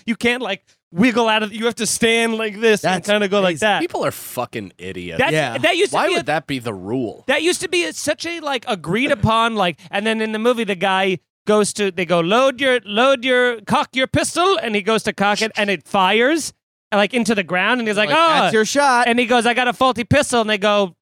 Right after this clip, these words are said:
Speaker 1: "We'll give you another one after this guy gets his shot. That's your shot." And he's
Speaker 2: Wow.
Speaker 1: like, "What?" And then the guy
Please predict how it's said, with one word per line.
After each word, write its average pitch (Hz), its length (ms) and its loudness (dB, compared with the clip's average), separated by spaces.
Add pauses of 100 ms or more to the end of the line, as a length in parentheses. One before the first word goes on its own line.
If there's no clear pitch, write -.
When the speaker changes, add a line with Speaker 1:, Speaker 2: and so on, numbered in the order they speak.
(140)
Speaker 1:
"We'll 190 140 2
give 202 160 -2
you 226 80 0
another 226 280 2
one 202 320 2
after 202 340 -4
this 185 160 -2
guy 196 160 0
gets 185 260 -2
his 180 140 0
shot. 214 300 2
That's 202 340 0
your 202 100 2
shot." 208 400 0
And 190 80 -4
he's 240 140 0
Speaker 2:
Wow. 226 60 -4
Speaker 1:
like, 220 200 0
"What?" 247 360 4
And 226 160 -4
then 233 140 -4
the 220 80 -2
guy 208 360 -2